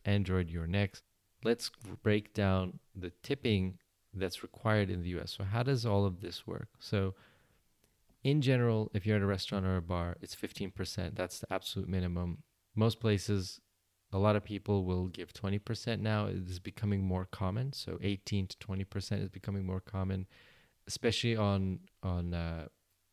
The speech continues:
smaller purchases and higher purchases. So, you know, if you're getting, like, a cup of coffee or something small like that,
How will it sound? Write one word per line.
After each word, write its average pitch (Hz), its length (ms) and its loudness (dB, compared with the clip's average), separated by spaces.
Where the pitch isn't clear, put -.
smaller 104 420 2
purchases 127 720 -2
and 98 180 0
higher 90 360 0
purchases. - 540 -12
So, 92 300 -4
you 107 80 4
know, 95 80 4
if 95 180 -4
you're 113 80 4
getting, 113 280 2
like, 104 200 2
a 90 40 -8
cup - 240 -12
of - 140 -16
coffee 156 380 -2
or 101 80 2
something 95 320 -4
small 92 280 -2
like 87 260 -6
that, 101 320 0